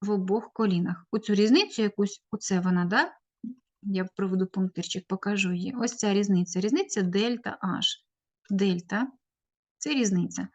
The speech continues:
Тобто нам треба знайти якусь різницю цих висот між висотою стовпчика газу і висотою стовпчика води.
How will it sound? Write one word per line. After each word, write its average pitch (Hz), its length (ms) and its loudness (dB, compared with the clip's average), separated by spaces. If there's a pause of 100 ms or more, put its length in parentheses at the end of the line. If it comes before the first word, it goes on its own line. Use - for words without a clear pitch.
(160)
Тобто 254 220 -2
нам 339 220 6
треба 247 300 2
знайти 214 380 2
якусь 196 360 -2
різницю 214 520 2
цих - 340 -6
висот 196 460 -2 (580)
між 196 340 4
висотою 208 560 0
стовпчика 196 520 -2
газу 254 400 2
і - 20 4
висотою 190 440 -2
стовпчика 196 520 -2
води. 190 300 -2